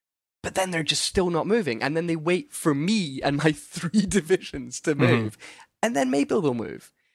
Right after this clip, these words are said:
Speaker 1: So it felt like I was actually managing this war, but I had so little to work with. And it was a very, s-, but it, luckily you can win that so bloody quickly. It's not a huge problem, but it does reveal a slightly larger <laughs> problem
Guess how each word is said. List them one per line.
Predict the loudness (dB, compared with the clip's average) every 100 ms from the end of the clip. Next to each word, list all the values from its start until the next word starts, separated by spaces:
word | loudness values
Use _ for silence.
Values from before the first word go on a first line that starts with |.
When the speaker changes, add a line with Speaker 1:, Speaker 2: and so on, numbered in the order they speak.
| _
Speaker 1:
So | 0
it | 0
felt | 0 0
like | 0 2
I |
was | 2 2
actually | -2 -4 -4 -4
managing | -2 0 0 0 -4 -6 -4
this | -4 -4
war, | 0 2 2 0 -4 _ _ _ _ _ 0
but | 2
I | 2
had | 0 -2 -2
so | -2 -2
little | -2 -4
to | -4 0
work | 0 -2 -6
with. | -10 -4
And | -2
it |
was | 0
a | 0
very, | 0 0
s-, | -2 -8 -12 -14 -2
but | 0
it, | 0 -4 -2
luckily | 0 0 -2 -2 -2 -4 -10 _ -6
you | -2
can | -2 0
win | 0 0
that | -2 -2
so | -2 -2
bloody | -4 -2 -2 -2 -4
quickly. | -2 -2 0 0 0
It's | -2 -2
not | 0 0
a |
huge | 0 -4 -4 0
problem, | 0 0 -4 -2
but | 0
it | 2
does | 2 0 0
reveal | -4 -2 0 2 0 -2 -14 -20 -8
a | 0
slightly | 2 2 0 -2
larger | 0 0 0 -4 -8
<laughs> | -4 0
problem | 0 0 -4 -4 -6